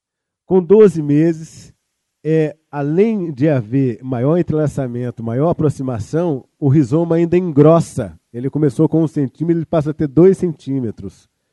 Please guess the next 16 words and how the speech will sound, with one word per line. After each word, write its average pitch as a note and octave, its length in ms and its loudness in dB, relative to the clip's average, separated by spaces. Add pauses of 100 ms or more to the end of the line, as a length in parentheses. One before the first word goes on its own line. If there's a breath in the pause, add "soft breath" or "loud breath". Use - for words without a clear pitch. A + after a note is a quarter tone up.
(320)
Com F3 140 0
dezoito E3 520 -2
meses, E3+ 640 0
há B2+ 160 -6
uma D#3 200 -4
maior C3 680 -2
evolução D#3 480 0
do C3 80 -8
rizoma, C3+ 480 -4
maior C#3 360 -2
entrelaçamento. D3 920 -6 (460)
Com C#3+ 140 0
vinte D#3+ 220 -4
e - 40 -20
quatro D3+ 340 -2
meses, D#3 460 0